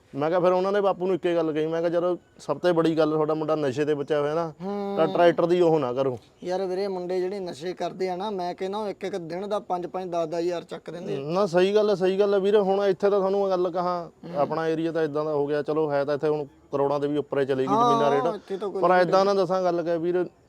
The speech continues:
Speaker 1: ਆਪਾਂ ਤਾਂ ਇਹੀ ਗੱਲ ਕਹਿੰਦੇ
Speaker 2: ਇੱਥੇ
Speaker 1: ਕਿ
Speaker 2: ਨਸ਼ਾ
Speaker 1: ਨਸ਼ੇ
Speaker 2: ਕਿਵੇਂ ਆ?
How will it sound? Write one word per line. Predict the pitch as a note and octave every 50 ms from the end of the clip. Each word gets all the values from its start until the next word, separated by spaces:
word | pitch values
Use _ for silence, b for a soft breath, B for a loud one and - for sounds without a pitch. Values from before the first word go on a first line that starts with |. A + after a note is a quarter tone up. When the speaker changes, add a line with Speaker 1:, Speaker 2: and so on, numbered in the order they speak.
| _ _ _ _ _ E3 D#3
Speaker 1:
ਆਪਾਂ | D3 - - D#3+
ਤਾਂ | D#3 E3+
ਇਹੀ | E3 D#3 E3
ਗੱਲ | D3 D#3+ D#3 D#3 D#3
ਕਹਿੰਦੇ | D3 D3 D3 D#3
Speaker 2:
ਇੱਥੇ | E3 D#3+ F3+
Speaker 1:
ਕਿ | F3+
Speaker 2:
ਨਸ਼ਾ | F3+ F3
Speaker 1:
ਨਸ਼ੇ | E3 D#3 - - -
Speaker 2:
ਕਿਵੇਂ | G#3+ G#3+ G3+ F#3+ F3+
ਆ? | D#3+